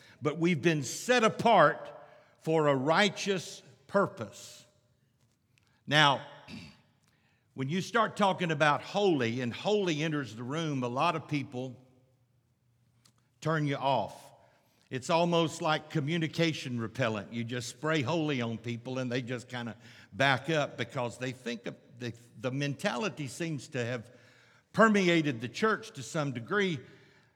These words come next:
that <clears throat> when you talk about holiness, you're talking about something that's unattainable.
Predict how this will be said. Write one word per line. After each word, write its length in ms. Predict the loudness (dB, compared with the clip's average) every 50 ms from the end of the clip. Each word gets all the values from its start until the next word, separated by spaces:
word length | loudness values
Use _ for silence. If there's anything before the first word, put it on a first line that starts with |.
| _ _
that 580 | 4 4 4 4 2 -2 -10 -18 -20 -20 -18 -16 -14 -12 -12 -14 -14 -18 -20 _ _
<clears throat> 440 | _ _ _ _ _ _ _ _ _
when 140 | -4 -4
you 120 | -2 -2 -2
talk 320 | 0 2 2 2 2 0
about 300 | 0 0 2 2 2 0
holiness, 840 | -2 -4 -4 -2 0 0 2 0 0 0 -2 -2 -4 -6 -10 -14 -14 -8
you're 160 | -4 -4 -4
talking 460 | -2 0 0 0 0 0 -4 -6 -4 -4
about 320 | -2 0 -2 -2 -2 -6
something 480 | -6 -4 -4 -4 -4 -4 -6 -4 -2 -2
that's 240 | -4 -4 -4 -10 -8 -4
unattainable. 920 | -2 0 0 0 -2 -2 -2 -2 0 0 0 0 -2 -2 -4 -8 -8